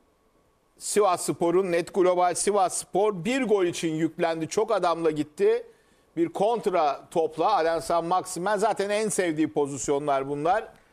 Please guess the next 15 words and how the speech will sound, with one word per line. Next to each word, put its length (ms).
Ee, 520
rakip 320
ceza, 600
rakip 320
yarı 220
sahada 600
tek 240
başına 380
kaldı. 680
Şimdi, 400
e, 600
köşe 300
vuruşunda 880
Demir, 380
e, 320